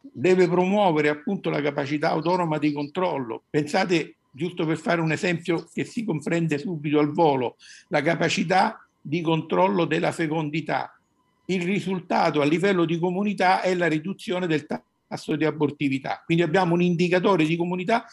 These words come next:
che ci permette di dire: "Hai lavorato bene o hai lavorato male?". Ma c'è un effetto della promozione della salute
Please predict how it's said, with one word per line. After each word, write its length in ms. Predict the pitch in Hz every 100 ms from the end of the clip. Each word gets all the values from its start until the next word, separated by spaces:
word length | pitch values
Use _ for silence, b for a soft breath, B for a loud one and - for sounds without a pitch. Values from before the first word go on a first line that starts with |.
| B B
che 140 | 185
ci 120 | 165 185
permette 480 | 196 233 220 214
di 140 | 170 190
dire: 260 | 165 135
"Hai 60 | 139
lavorato 440 | 160 165 180 196
bene 400 | 196 123 123 131 -
o 100 | 170
hai 80 |
lavorato 460 | 165 160 160 151 139
male?". 380 | 131 120 113 - B B B B _
Ma 140 | 226 226
c'è 420 | - 233 196 -
un 200 | 247 254
effetto 640 | 208 - - 214 208 - 147
della 240 | 135 139
promozione 520 | 135 147 143 143 190 170
della 220 | 151 139
salute 600 | - 147 139 117 131